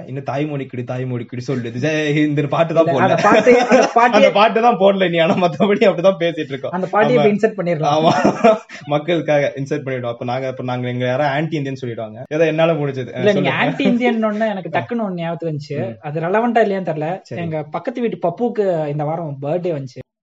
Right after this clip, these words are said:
Speaker 2: ஆ, ஆ.
Speaker 1: ஆன்டி இந்தியன்.
Speaker 2: ஆமா.
Speaker 1: <laughs> ஆன்டி இந்தியன், ஆனா
Speaker 2: ஃபர்ஸ்ட்
Speaker 1: மம்மி
Speaker 2: ஆன்டி
Speaker 1: இட்டாலியன்.
Speaker 2: இந்தியன்.
Speaker 1: மம்மி இட்டாலியன். அந்த
Speaker 2: மம்மி
Speaker 1: பப்பு.
Speaker 2: இட்டாலியன், யா, அவரே தான்.
Speaker 1: <laughs> ஆன்டி இந்தியன், மம்மி இட்டாலியன். ஆ. அந்த பப்பு சொல்றீங்களா?
Speaker 2: ஆமா.
Speaker 1: ரைட், ரைட்.
Speaker 2: But
Speaker 1: அவரு
Speaker 2: ஆனா இன்னொரு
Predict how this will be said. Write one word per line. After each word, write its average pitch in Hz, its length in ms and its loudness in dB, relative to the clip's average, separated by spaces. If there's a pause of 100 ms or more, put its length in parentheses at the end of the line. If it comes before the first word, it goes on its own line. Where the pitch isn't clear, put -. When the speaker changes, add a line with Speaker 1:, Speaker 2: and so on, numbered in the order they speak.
(120)
Speaker 2:
ஆ, 160 160 -10 (280)
ஆ. 156 60 -2 (260)
Speaker 1:
ஆன்டி 214 340 0
இந்தியன். 175 360 -2 (120)
Speaker 2:
ஆமா. 170 280 2
Speaker 1:
<laughs> - 500 -4
ஆன்டி 262 300 0
இந்தியன், 208 420 -2
ஆனா 185 240 -2
Speaker 2:
ஃபர்ஸ்ட் 175 220 6
Speaker 1:
மம்மி 233 180 4
Speaker 2:
ஆன்டி 247 140 6
Speaker 1:
இட்டாலியன். 214 320 6
Speaker 2:
இந்தியன். 170 160 0 (120)
Speaker 1:
மம்மி 208 240 2
இட்டாலியன். 175 380 2
அந்த 190 120 0
Speaker 2:
மம்மி 254 200 6
Speaker 1:
பப்பு. 233 60 0
Speaker 2:
இட்டாலியன், 196 420 6
யா, 214 220 2
அவரே 185 260 4
தான். 175 180 4
Speaker 1:
<laughs> - 20 4
ஆன்டி 214 240 -2
இந்தியன், 202 260 -4
மம்மி 170 240 -4
இட்டாலியன். 131 420 -6
ஆ. 139 100 -8 (680)
அந்த 165 220 0
பப்பு 160 220 0
சொல்றீங்களா? 120 440 -6
Speaker 2:
ஆமா. 147 180 -8 (180)
Speaker 1:
ரைட், 127 240 -6
ரைட். 127 160 -8
Speaker 2:
But - 80 0
Speaker 1:
அவரு 262 120 4
Speaker 2:
ஆனா 277 240 2
இன்னொரு 262 360 0